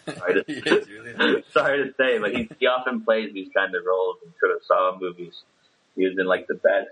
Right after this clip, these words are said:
Speaker 2: as well and played, like, this kind of greasy lawyer.
Speaker 1: Hmm.
Speaker 2: The press are there. The press are also a recurring, um, kind of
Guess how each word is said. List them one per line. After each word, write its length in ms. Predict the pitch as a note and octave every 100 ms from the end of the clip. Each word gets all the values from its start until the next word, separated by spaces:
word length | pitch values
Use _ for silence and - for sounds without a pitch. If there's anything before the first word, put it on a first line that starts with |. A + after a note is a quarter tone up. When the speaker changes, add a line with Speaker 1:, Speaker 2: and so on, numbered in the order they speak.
| G2
Speaker 2:
as 100 | F#2
well 220 | F#2 F#2+ F#2
and 160 | F2
played, 160 | F2 F2
like, 160 | E2+ -
this 120 | - -
kind 160 | E2
of 40 | E2 -
greasy 260 | E2 -
lawyer. 380 | E2+ E2+ F2 E2 - _ - - -
Speaker 1:
Hmm. 220 | G#2 E2 -
Speaker 2:
The 140 | G#2+ - _
press 240 | - -
are 140 | A#2 F#2+
there. 200 | F#2+ F#2+
The 100 | -
press 360 | C#3+ D3+ -
are 80 | A2
also 300 | A#2 - G#2
a 240 | G2 F2+
recurring, 760 | F#2 F#2 A2 G2+ G2 F#2 F#2 F2
um, 360 | F2 E2+ E2+ F2 -
kind 180 | F#2 F2
of 260 | E2+ E2+